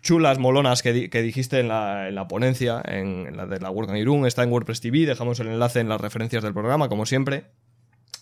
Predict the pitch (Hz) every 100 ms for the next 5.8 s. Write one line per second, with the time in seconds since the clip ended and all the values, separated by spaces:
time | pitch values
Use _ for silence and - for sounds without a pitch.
0 | _ 147 143 156 190 185 175 160 160 180
1 | 185 170 147 - - 139 135 156 185 185
2 | 185 156 165 160 160 143 160 160 151 139
3 | 131 123 123 127 151 151 143 127 120 123
4 | 131 - - 120 110 - - _ - -
5 | - - - 131 143 190 208